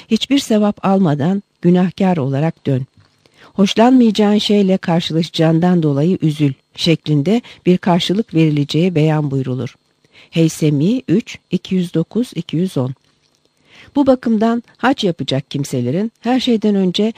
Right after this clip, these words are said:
bu manevi itaba muhatap olmaktan sakınmaları gerekir. Ta ki onun özüne ve ruhuna uygun bir hac nasip olsun.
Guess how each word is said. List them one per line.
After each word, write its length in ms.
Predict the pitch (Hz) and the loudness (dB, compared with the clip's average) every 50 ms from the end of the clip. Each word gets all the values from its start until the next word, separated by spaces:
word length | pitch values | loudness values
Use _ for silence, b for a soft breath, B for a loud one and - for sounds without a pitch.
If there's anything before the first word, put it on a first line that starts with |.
| B B - | B B -2
bu 100 | - 190 | 0 2
manevi 460 | 190 185 185 180 185 185 180 190 226 | 2 2 2 2 2 0 0 0 -2
itaba 720 | 247 - - 185 175 - - 156 143 131 - 151 190 202 190 | -2 -2 -2 -4 -4 -2 -2 -2 -2 -2 -2 -4 -4 -4 -2
muhatap 440 | 185 190 175 156 185 - 196 180 - | -2 0 0 0 -2 -2 -6 -6 -4
olmaktan 500 | - 156 151 156 156 151 - - 185 185 | -4 -2 -2 -2 -2 -4 -4 -6 -6 -6
sakınmaları 680 | 180 - - 160 - - 156 151 147 147 143 139 147 151 | -4 -4 -6 -6 -4 -2 -2 -2 -2 -2 -2 -2 -4 -4
gerekir. 540 | 143 135 127 127 131 - - 120 - - - _ _ _ _ _ _ b b b b b b | -4 -4 -4 -4 -6 -6 -8 -12 -12 -12 -14 _ _ _ _ _ _ b b b b b b
Ta 200 | - 247 262 262 | -2 0 0 -2
ki 300 | - - - 202 214 214 b b b b | -2 -2 -2 -2 -2 -2 b b b b
onun 320 | - 175 190 196 208 202 - - | 0 2 2 2 2 0 0 0
özüne 460 | 180 170 165 170 165 170 190 185 175 | 0 0 0 -2 -2 0 -2 -2 -2
ve 180 | 175 165 - - 143 | -2 -4 -4 -4 -4
ruhuna 460 | 151 160 160 160 175 151 170 190 190 | -2 -2 0 0 0 0 -2 -2 -2
uygun 400 | - 170 160 143 - 214 202 165 | -2 -2 -2 -2 -2 -2 -2 -2
bir 120 | 160 165 | -2 -2
hac 300 | 170 165 190 - - - | -2 -4 -4 -6 -6 -6
nasip 420 | - 143 147 - - 143 139 139 120 | -4 -6 -6 -4 -6 -6 -6 -4 -6
olsun. 360 | 127 131 - - - - | -6 -8 -8 -8 -8 -10